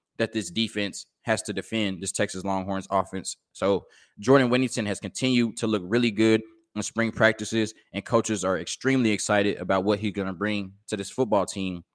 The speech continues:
this season. At tight end, Jahleel Billingsley and J T Sanders were on the field together a lot. Yes, they were running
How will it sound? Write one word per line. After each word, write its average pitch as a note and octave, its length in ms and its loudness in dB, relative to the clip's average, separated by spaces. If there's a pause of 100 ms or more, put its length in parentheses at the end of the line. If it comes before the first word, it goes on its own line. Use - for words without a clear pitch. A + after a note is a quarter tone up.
(240)
this F#2+ 180 -2
season. E2+ 460 -4
At G#2 180 -4
tight C3 240 4
end, E3+ 300 0 (380)
Jahleel B2+ 320 8
Billingsley C3+ 640 4
and G#2+ 160 -2
J A#2 220 2
T B2+ 180 -2
Sanders A#2+ 360 0
were G#2 200 -2
on A2 140 0
the G#2+ 60 0
field A#2+ 340 2
together A2 440 0
a G2 140 -2
lot. G2 380 2 (120)
Yes, G2 240 0
they F#2+ 80 -4
were G2+ 120 0
running G#2 340 -2